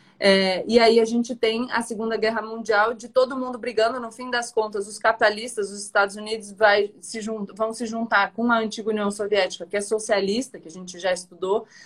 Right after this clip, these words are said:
pra derrotar o nazismo. E aí depois eles começam a brigar de novo e vira Guerra Fria. Mas, enfim, então quando a gente fala de fascismo e nazismo,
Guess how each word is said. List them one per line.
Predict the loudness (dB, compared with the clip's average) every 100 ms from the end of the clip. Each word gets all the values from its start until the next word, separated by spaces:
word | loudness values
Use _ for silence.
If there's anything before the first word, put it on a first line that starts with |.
| _ 6
pra | 6
derrotar | 8 4 4 -2 0 -2 -2 -2
o |
nazismo. | -4 -4 -6 -8 -4 -2 -4 _ _ _ -2
E | 4
aí | 4
depois | 4 2 4 4 2
eles | -6 -8
começam | -4 0 0 0 -2
a | -4
brigar | -2 -2 -2
de | -4
novo | -6 -4
e | -2
vira | -2 0
Guerra | 0 -2 -4
Fria. | -8 -10 -10
Mas, | -10 -10 -12 -10 -2
enfim, | 0 0 -2 -6
então | -2 2
quando | 4 6
a |
gente | 6 6
fala | 4 2 0
de | -4
fascismo | -4 -4 -2 -2 0
e |
nazismo, | 0 -2 -4 -6 -4 -6